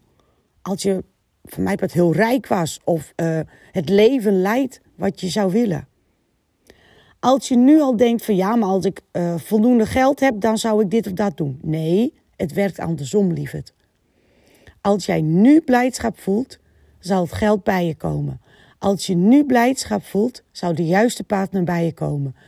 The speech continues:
Als je nu geluk voelt, blijdschap, want het is een keuze die je maakt, dan zal het juiste huis op je pad komen. En ga zo maar door. Maak vandaag de keuze. Geluk is een keuze die ik maak.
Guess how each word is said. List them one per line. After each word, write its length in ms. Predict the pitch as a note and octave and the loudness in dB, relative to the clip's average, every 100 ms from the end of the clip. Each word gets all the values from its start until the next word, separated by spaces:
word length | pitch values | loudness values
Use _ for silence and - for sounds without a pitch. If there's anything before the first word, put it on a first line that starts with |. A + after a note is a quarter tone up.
| - _ | -20 _
Als 260 | - F3+ - | -4 -4 0
je 60 | F#3+ | 2
nu 440 | G3+ C#4+ D4+ B3+ _ | 6 6 4 0 _
geluk 420 | - A3 A#3 C#4 - | -6 0 2 2 -2
voelt, 500 | - G#3 C4+ - - _ _ | -2 0 0 -6 -18 _ _
blijdschap, 640 | D#3 F3 F#3+ - F#3 F3+ - _ _ _ | -2 0 0 -2 -4 -4 -10 _ _ _
want 180 | - F#3 | -4 -2
het 100 | G#3+ | 2
is 140 | D#4+ B3 | 2 2
een 120 | G3+ | 2
keuze 360 | C#4 D4+ B3+ | 2 2 0
die 140 | F#3+ G3+ | 0 2
je 80 | G#3 | 2
maakt, 440 | C4 G#3+ D#3 - _ _ _ _ _ _ _ - | 0 -2 -8 -16 _ _ _ _ _ _ _ -4
dan 160 | G3 | -2
zal 160 | E3+ G3+ | 0 0
het 100 | F#3+ | 2
juiste 360 | G#3+ G#3+ - F#3 | 2 2 0 -2
huis 320 | G3 G#3+ - | 0 0 -2
op 140 | - | -6
je 80 | F#3 | -8
pad 280 | - G3+ - | -6 -6 -6
komen. 420 | E3 D3 C#3+ B2+ _ _ _ _ - | -6 -4 -6 -10 _ _ _ _ -12
En 120 | D#3+ | -10
ga 360 | C3 G#2 F#3 G3 | -8 -4 -2 -2
zo 240 | - F#3 | -2 -2
maar 180 | E3+ E3+ | -2 -2
door. 340 | D#3 C#3+ C3 - _ _ _ _ _ - | -4 -6 -8 -12 _ _ _ _ _ -2
Maak 580 | D#3+ F3+ G3 G#3 - | 2 2 2 0 -6
vandaag 560 | - G#3+ F#3+ F#3 G3 - | -6 -4 -2 -2 -2 -6
de 120 | F#3+ - | -12 -6
keuze. 520 | F#3+ F3 F3 D3 C3+ - _ | -2 -2 -2 -6 -10 -12 _
Geluk 580 | _ - F#3+ G#3 C4 - - | _ -2 2 4 2 0 0
is 220 | G#3 - | 0 0
een 120 | D3+ | -6
keuze 440 | - F#3+ G3 - D3+ | -2 0 0 -2 -6
die 220 | F3+ E3+ | -2 -2
ik 160 | E3 | -4
maak. 480 | D#3 E3 F3+ C#3 - | -4 -2 -2 -6 -12